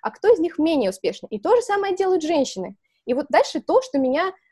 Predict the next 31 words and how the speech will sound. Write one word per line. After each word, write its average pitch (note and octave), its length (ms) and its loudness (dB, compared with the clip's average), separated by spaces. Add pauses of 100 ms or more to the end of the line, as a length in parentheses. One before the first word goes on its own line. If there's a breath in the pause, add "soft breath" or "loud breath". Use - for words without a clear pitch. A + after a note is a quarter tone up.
(120)
э, G#3+ 200 -2
задевает, B3+ 480 0
э, - 520 -12
очень C#4+ 280 0
сильно, C#4 460 2
потому A#3+ 240 -8
что - 140 -10
я D#4 80 -2
считаю, C4 160 -6
что C4 80 -8
это C#4 100 -6
очень B3+ 160 -6
несправедливая C4 440 -6
позиция. - 460 -14 (180 soft breath)
Он E4+ 120 2
говорит, E4+ 340 0
что - 220 -12 (380 soft breath)
женщина D#4 420 0
добивается A3 440 0
успеха - 480 -8
тогда, C4+ 280 0 (240)
когда B3+ 300 2
у G#4+ 80 2
неё, F4+ 180 0
значит, - 300 -4
классный F4 420 0
и A#3+ 440 -4
вообще B3 300 -4
прекрасный D#4 480 -2
есть C4+ 200 -6
мужчина. E3+ 400 -10